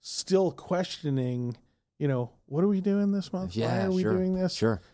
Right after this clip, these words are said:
Speaker 1: And it, and it, it became clear that we just weren't, you know, communicating our value, um, to our audience. And so we're, you know, the funny thing is, is we're gonna, we're gonna make some adjustments to the company and to the voice,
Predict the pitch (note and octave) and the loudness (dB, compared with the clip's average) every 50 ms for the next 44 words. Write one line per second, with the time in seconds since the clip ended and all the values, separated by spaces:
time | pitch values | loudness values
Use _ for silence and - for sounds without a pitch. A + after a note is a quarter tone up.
0 | _ _ - D#3 D3+ D3+ D3 C#3+ D#3 D3 C#3 C3+ C3+ C3+ - C#3 C#3 C#3 C3 C3 | _ _ 0 2 2 2 0 0 -2 -4 -2 -4 -6 -8 -8 -8 -6 -6 -8 -6
1 | C3+ C#3+ C3+ - D3+ C#3+ C#3 A#2+ - - - F#3 G3+ A3 G3+ D3+ C3 B2+ B2+ B2+ | -6 -8 -4 -4 -4 -2 -4 -4 -8 -4 -4 -2 0 0 0 -2 -2 -6 -8 -8
2 | B2+ C3 C#3+ C#3+ C#3 B2 - C#3+ C#3 - - - C3+ C#3 C3 B2+ B2+ - - _ | -6 -2 -2 -2 -2 -2 -4 -6 -6 -6 -10 -8 -6 -6 -6 -6 -8 -10 -14 _
3 | _ _ _ _ - C3 B2+ A#2+ A#2+ A#2+ A#2+ B2 C3 - _ _ _ _ - - | _ _ _ _ -10 -8 -6 -6 -6 -8 -10 -12 -16 -20 _ _ _ _ -8 -4
4 | D#3 C#3+ C#3 C#3 C3 C#3 - C3+ B2+ B2 B2 B2 A#2 B2 E3 F#3 G3 E3+ B2+ B2 | -2 0 0 0 -2 -2 -4 -4 -4 -2 -4 -4 -4 0 2 2 2 2 -2 -4
5 | A2+ A2+ A#2 A#2 A2+ A2+ A2+ A2+ A2 G#2 - _ _ _ _ _ _ _ _ _ | -10 -10 -12 -12 -10 -8 -8 -8 -8 -10 -14 _ _ _ _ _ _ _ _ _
6 | - C3+ B2+ A#2+ A#2 A2+ A2 A2 A2+ A2+ A2+ A#2+ C3 _ - - C#3+ B2 A#2 A#2 | -6 -6 -6 -6 -6 -8 -10 -10 -12 -12 -14 -16 -20 _ -8 -6 -4 -4 -4 -6
7 | A#2 A2+ A2+ A2+ A2+ A2+ A#2+ A#2 - D#3+ C#3+ C3+ E3+ D#3 D3 D3 D3+ D3+ - - | -8 -8 -8 -10 -10 -10 -10 -6 -4 -4 -2 2 2 4 4 4 2 0 -2 -8
8 | - - _ _ _ _ - D#3 C#3+ C3 B2 C3+ C3+ - - C#3+ D3+ D#3 D3 D3 | -16 -20 _ _ _ _ -2 -2 0 0 0 -2 -2 -2 -2 -2 -2 -2 -2 -2
9 | C3 B2+ B2 B2 C3+ C3 B2 A#2+ A#2+ A#2+ A#2+ B2 B2 A#2+ A#2 A#2 C3+ - _ _ | -2 -2 -4 -4 -4 -6 -4 -4 -4 -4 -4 -4 -4 -4 -6 -8 -12 -18 _ _
10 | - D3 C#3+ D3 C3 A#2 A#2+ B2 A#2+ - - B2+ A#2+ A#2+ B2 A#2+ A#2+ - - C3+ | -8 -6 -4 -4 -4 -4 -4 -6 -6 -6 -8 -8 -8 -8 -8 -10 -10 -10 -10 -10
11 | B2+ A#2 - - - B2+ A#2 A#2 - - B2 A#2 - - B2+ B2 A#2+ A#2 A#2 A2+ | -10 -10 -10 -12 -12 -10 -12 -12 -10 -12 -14 -14 -12 -12 -12 -10 -10 -10 -10 -10
12 | A2+ A2 - A#2+ A#2+ A#2+ A#2 B2 A#2+ A#2+ A#2+ B2 A#2 - - | -12 -14 -12 -12 -10 -10 -10 -10 -10 -8 -8 -8 -8 -10 -14